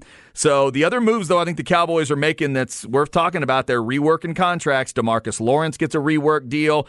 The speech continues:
and Tyron Smith gets a rework deal for at least another year. Uh, so, Zay, I think Cowboys fans should be at least excited about the guys they're bringing back and the fact that they're not gonna let Jerry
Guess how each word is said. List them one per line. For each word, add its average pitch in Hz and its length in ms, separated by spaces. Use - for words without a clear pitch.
and 120 180
Tyron 147 400
Smith 185 400
gets 151 180
a 143 60
rework 135 500
deal 135 240
for 131 220
at 117 100
least 151 400
another 139 400
year. 127 640
Uh, 120 240
so, 139 220
Zay, 156 240
I 160 80
think 175 300
Cowboys 175 420
fans 165 240
should 143 160
be 147 120
at 135 60
least 156 240
excited 151 500
about 131 400
the 131 100
guys 139 320
they're 175 140
bringing 175 340
back 143 440
and 151 320
the 135 80
fact 156 280
that 151 120
they're 143 160
not 135 500
gonna 147 340
let 139 420
Jerry 127 840